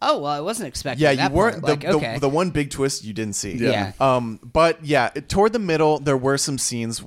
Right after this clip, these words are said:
Speaker 2: that felt a bit obligatory. That's why it's not higher on my list. There were some scenes where, like,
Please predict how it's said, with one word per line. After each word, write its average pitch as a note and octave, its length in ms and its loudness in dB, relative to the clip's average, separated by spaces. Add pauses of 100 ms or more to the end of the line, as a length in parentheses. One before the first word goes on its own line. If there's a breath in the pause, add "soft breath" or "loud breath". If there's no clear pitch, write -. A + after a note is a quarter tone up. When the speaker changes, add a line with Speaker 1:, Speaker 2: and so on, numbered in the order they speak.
Speaker 2:
that A2+ 200 -2
felt A2+ 240 0
a G#2+ 60 -4
bit G#2+ 220 -2
obligatory. A#2+ 800 -6
That's A2 200 -6
why A#2+ 120 2
it's B2 100 -2
not B2+ 140 -2
higher A#2+ 160 0
on B2 60 0
my A#2 120 0
list. G#2+ 260 -4
There A#2 120 0
were A#2 80 -2
some A#2 160 -6
scenes A#2 420 -6 (320 loud breath)
where, C#3 160 2
like, C3 300 -2